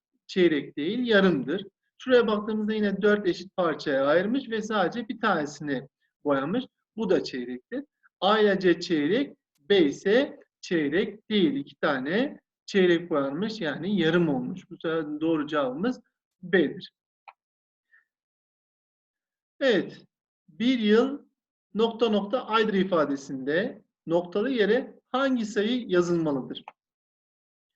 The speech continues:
Ee, bir yılın içerisinde on iki ay olduğunu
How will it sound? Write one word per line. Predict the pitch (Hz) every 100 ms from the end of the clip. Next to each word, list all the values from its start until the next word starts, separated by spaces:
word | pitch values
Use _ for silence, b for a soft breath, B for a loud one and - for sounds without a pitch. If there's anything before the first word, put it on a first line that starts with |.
| _ _ _ _ _ _ 170
Ee, | 170 170 170 175 - _ _ -
bir | 233
yılın | 269 262 254
içerisinde | 269 247 220 175 160 175 147 139 160 208 - _ _ _ -
on | 214 269 254
iki | 202 - 202 -
ay | 170 170
olduğunu | 156 202 180 147 135 139 214 302 311